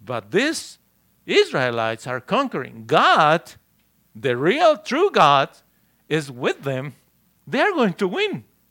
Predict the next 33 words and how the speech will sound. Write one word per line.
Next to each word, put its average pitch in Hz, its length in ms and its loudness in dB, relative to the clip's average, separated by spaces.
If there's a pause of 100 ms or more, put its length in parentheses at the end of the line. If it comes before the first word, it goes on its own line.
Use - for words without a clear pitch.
(1040)
No, 143 440 0
I 131 140 2
better 190 420 -2
stop 165 320 -2
doing 156 260 -4
what 160 160 -4
is 202 200 -4
wrong. 135 300 -4 (1160)
And 135 160 -2
I'm 202 220 -2
going 165 300 -4
to 143 160 -12
do 202 180 -6
it 185 100 0
because 127 320 -8
I 131 100 -2
have 123 280 -2
a 110 80 -12
fear 320 400 -2
for 151 220 -4
God 123 440 2 (760)
and 113 140 -12
I 135 60 -6
have 139 220 -6
faith." - 540 -10 (460)
So 123 380 -8
she - 220 -10
cut 180 280 -6
a 131 80 -4
deal 139 420 -4
with 127 280 -6
the 127 120 -8
spies. - 640 -8